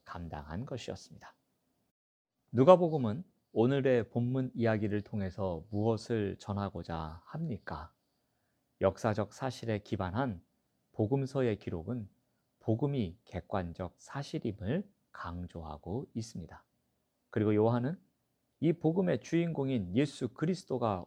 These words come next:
오시는 길을 준비하기 위해 사명자의 직분을 감당합니다. 요한은 빈들에서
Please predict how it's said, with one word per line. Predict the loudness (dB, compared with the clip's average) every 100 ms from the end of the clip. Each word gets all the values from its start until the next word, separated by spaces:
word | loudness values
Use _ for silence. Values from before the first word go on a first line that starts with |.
| _
오시는 | 0 0 0 -4 -2
길을 | -2 0 -2 -4 -8
준비하기 | -4 -4 -2 -2 -4 -6
위해 | -8 -6 -6 -6 _ _ _ _ _
사명자의 | -10 -6 -4 -4 -4 -2 -2 -4 _ _ -14
직분을 | -14 -10 -10 -8 -6 -8 -10
감당합니다. | -14 -10 -8 -6 -8 -8 -12 -14 _ _ _ _ _ _ _ _ _ 4
요한은 | 6 6 2 -2 -4
빈들에서 | -2 0 2 0 2 0 0